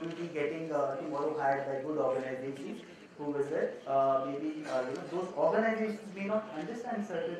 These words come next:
aspects of it, is when you guys require yourself to be more mature in understanding what the corporate lacks in. So, uh, this, this is, this goes a long way, and this is something which will very much be, uh, in the Harvard reviews, uh, you know,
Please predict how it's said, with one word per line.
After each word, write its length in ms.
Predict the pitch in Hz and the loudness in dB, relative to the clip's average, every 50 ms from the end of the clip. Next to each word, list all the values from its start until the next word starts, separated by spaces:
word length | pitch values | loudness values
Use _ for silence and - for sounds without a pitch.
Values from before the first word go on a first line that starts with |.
| 165 156 147 | -6 -6 -2
aspects 500 | 139 143 143 143 - 190 160 - - - | -2 0 -2 -2 -4 -6 -8 -8 -8 -8
of 160 | 156 143 143 143 | -10 -8 -6 -6
it, 200 | 143 143 - - - - - - - - | -6 -6 -6 -8 -12 -18 -20 -16 -6 -4
is 180 | 180 180 170 | -4 -2 -2
when 240 | 180 190 196 196 165 156 | 0 0 0 0 0 -2
you 100 | 170 175 175 | -4 -2 2
guys 240 | 170 170 175 175 170 - - - - - - - - 143 | 4 6 6 4 2 -2 -6 -8 -12 -14 -16 -16 -10 -8
require 480 | 156 147 151 151 151 151 147 - - - | -6 -6 -4 0 4 6 6 6 6 2
yourself 380 | 139 139 160 185 - 180 - - - | 2 0 0 0 -2 -4 -6 -6 -6
to 100 | 185 185 190 185 160 - | -6 -6 -6 -6 -8 -8
be 160 | 151 165 156 147 156 | -8 -8 -6 -4 -4
more 160 | 156 160 156 | -4 -2 -2
mature 440 | 151 - - - 160 151 156 156 151 147 | -4 -4 -4 -2 0 2 4 4 2 2
in 100 | 147 143 139 135 | -2 -4 -4 -4
understanding 540 | 135 143 143 - - - 147 151 156 - - - - - - - - - - 139 | -4 -4 -4 -4 -2 -2 -2 -2 -2 -6 -8 -12 -14 -18 -20 -20 -20 -20 -14 -8
what 180 | 143 147 147 - | -4 -2 -2 -2
the 60 | - | -2
corporate 520 | 160 151 139 - - - 147 151 156 147 135 | 0 2 2 2 2 0 -4 -4 -4 -4 -4
lacks 280 | 127 - - - - 131 123 | -4 -4 -6 -8 -10 -10 -10
in. 100 | - 113 110 - - - - - - - - | -10 -10 -12 -14 -18 -20 -20 -20 -18 -10 -8
So, 260 | 170 170 170 165 160 | -4 -4 -2 -2 -2
uh, 420 | 143 147 147 147 147 147 147 147 147 147 147 | 0 2 4 4 4 4 2 2 0 -4 -8
this, 140 | 160 165 165 | -8 -8 -6
this 180 | 170 170 170 | -4 -4 -4
is, 120 | 170 175 - - - | -4 -6 -8 -10 -6
this 140 | 170 170 175 | -4 -4 -2
goes 260 | 175 202 226 226 - 143 | 2 2 4 4 4 2
a 40 | |
long 260 | 139 139 147 143 143 139 | 2 0 0 0 -2 -2
way, 220 | 147 147 147 131 127 131 | -2 -2 -2 -2 -4 -6
and 260 | 139 143 139 139 143 147 | -4 -4 -4 -4 -4 -6
this 260 | 160 160 - - 151 | -8 -10 -10 -6 -6
is 180 | 151 151 151 | -4 -4 -2
something 400 | 156 165 165 - - 190 190 185 | 0 0 0 -2 -2 -6 -6 -6
which 160 | 165 160 165 160 | -6 -8 -8 -10
will 200 | 170 160 156 156 | -10 -10 -8 -8
very 240 | 151 151 151 151 - | -6 -4 -2 -2 0
much 200 | 170 180 180 180 - - 170 | 4 2 2 2 2 -4 -6
be, 260 | 170 170 175 170 - - | -8 -6 -6 -8 -8 -6
uh, 160 | 139 139 135 143 147 | -2 -2 -2 -2 -4
in 60 | 151 | -6
the 60 | 151 147 | -4 -4
Harvard 440 | 147 151 147 151 151 156 151 147 | -2 0 0 0 0 -2 -4 -4
reviews, 340 | 143 143 165 175 147 - - - - - - - - - - 135 | -6 -6 -6 -6 -8 -8 -8 -10 -14 -18 -20 -20 -20 -16 -6 -2
uh, 280 | 135 139 139 139 135 131 | 2 2 4 4 2 0
you 60 | 135 135 | -2 -2
know, 120 | - | -4